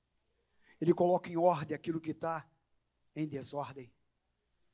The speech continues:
Eu fico chateado quando eu vejo alguém evangelizar alguém. Já viu alguém falando assim? Já. Eu sei que já, porque eu já. "Olha, se aceitou Jesus, se preparem.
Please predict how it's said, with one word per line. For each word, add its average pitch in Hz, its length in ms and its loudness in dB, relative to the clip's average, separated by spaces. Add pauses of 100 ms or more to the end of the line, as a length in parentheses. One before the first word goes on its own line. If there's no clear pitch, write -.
(600)
Eu 180 120 2
fico 196 320 -6
chateado 185 720 -2
quando 180 180 -6
eu 147 60 -6
vejo 165 200 -2
alguém 165 180 -6
evangelizar 160 560 -6
alguém. 160 460 -10 (1160)
Já 175 120 -4
viu 233 140 -4
alguém 165 160 -8
falando 147 300 -6
assim? 139 300 -8
Já. 143 280 -8 (1160)
Eu 156 100 -8
sei 190 160 -2
que 160 140 -12
já, 170 140 -2
porque - 160 -10
eu 147 100 -8
já. - 260 -10 (1120)
"Olha, 196 460 -2 (640)
se - 140 -12
aceitou 156 400 -4
Jesus, 185 760 -8 (400)
se - 240 -12
preparem. 262 600 -14